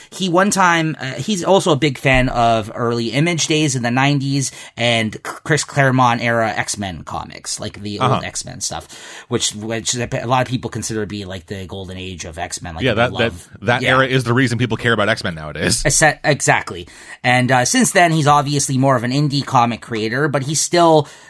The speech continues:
Speaker 1: you know, uh, gives respect to that era of comics and superhero comics, and he doesn't hate on superhero comics like some of the other kind of indie writers or artists do. He has a love and respect for it, but he obviously, since then, he doesn't really, he doesn't keep up with things today. So
Speaker 2: Yeah.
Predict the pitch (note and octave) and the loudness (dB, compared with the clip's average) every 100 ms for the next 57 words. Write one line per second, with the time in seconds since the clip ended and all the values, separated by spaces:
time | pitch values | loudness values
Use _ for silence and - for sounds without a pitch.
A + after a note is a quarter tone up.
0 | - C#3+ C#3 C3+ C3+ A#2 B2+ B2 A2+ C#3+ | -2 2 4 4 0 -2 0 0 0 -2
1 | C3+ C3+ - - C#3+ - - C#3+ B2 A#2 | -2 -2 -2 0 0 0 -4 0 2 0
2 | - C3 C3 B2 A2 - B2+ A#2+ A#2 - | 0 0 2 0 0 0 2 2 0 -6
3 | A2 - B2 A#2+ A#2 B2 A2 A2 A#2 A2+ | -6 -4 -2 -2 -2 -2 -4 -4 -6 -4
4 | D3 C3 - A3 A3+ E3+ C#3 D#3 C#3 C3+ | -4 -4 0 2 6 6 4 0 0 0
5 | B2 - A#2+ A#2 A#2+ - C3+ B2 B2+ C3 | 0 0 0 -2 -4 -2 -2 0 0 0
6 | B2+ A#2 B2+ A2+ A2+ A2+ G#2+ G#2+ A2 G#2+ | -2 -2 -4 -2 -4 -6 -6 -4 -4 -4
7 | G2+ F2+ G2 F#2+ F#2 A#2 G#2 G#2 - - | -6 -8 -8 -8 -8 -4 -4 -4 -10 -20
8 | - - C3 C#3 C#3 B2+ C3+ C3+ A#2+ A2 | -18 -2 2 2 2 0 2 2 0 -4
9 | - D3 C#3 - A#2+ G#2+ F#2+ A2 A#2 A#2+ | 0 0 -2 -4 -4 -2 -4 -2 2 2
10 | A#2+ A2 - A2 G#2+ A2+ A2 A#2 G#2 G2 | 0 -4 -4 -4 -6 -6 -6 -4 -4 -6
11 | A2 G2 G2+ G2+ G#2+ G#2 G2 G#2 B2 A#2 | -8 -8 -8 -8 -8 -8 -8 -6 -6 -6
12 | B2+ - - - A#2 G2+ - G#2+ G#2+ F2 | -4 -4 -6 -6 -4 -4 -4 -6 -6 -6
13 | D#2 - G#2 F#2 D#3+ | -6 -4 -4 -2 -2